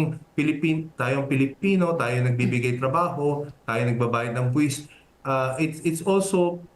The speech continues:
uh, fair that, that our government, uh, gives, uh,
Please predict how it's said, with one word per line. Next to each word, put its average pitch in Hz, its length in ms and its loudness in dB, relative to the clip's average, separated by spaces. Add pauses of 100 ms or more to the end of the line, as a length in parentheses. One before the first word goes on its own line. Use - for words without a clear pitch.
(200)
uh, 131 240 0 (160)
fair 170 240 2
that, 131 240 -4
that 131 240 0
our 135 80 2
government, 139 720 0
uh, 120 400 -4 (240)
gives, 160 320 0
uh, 120 640 0